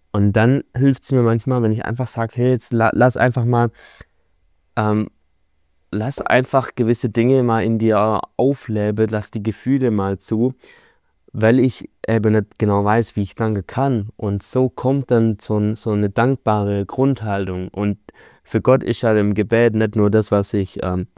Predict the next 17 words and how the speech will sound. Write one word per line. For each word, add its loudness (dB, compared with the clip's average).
ausspreche, 0
sondern -2
für -6
Gott -2
ist -8
ja -2
das, -6
er 2
ist -8
ja 2
eins 2
mit 0
meinen 2
Gedanken 0
und 0
Gefühlen 0
dann. -8